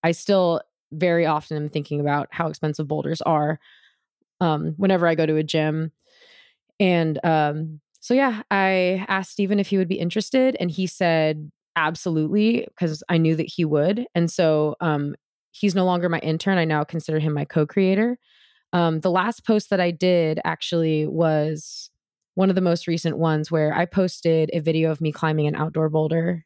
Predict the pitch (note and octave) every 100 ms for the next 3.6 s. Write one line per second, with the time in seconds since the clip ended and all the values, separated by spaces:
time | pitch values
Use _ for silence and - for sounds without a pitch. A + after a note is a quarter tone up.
0 | _ - F3 D#3 D#3+ - E3+ - F3 D#3+
1 | E3 D#3+ D3+ D3 D3 E3 F3+ F3+ E3+ E3
2 | E3+ E3 E3+ E3 - F3+ F3 F#3+ F3+ E3+
3 | F3+ F#3 F#3+ G3 G3+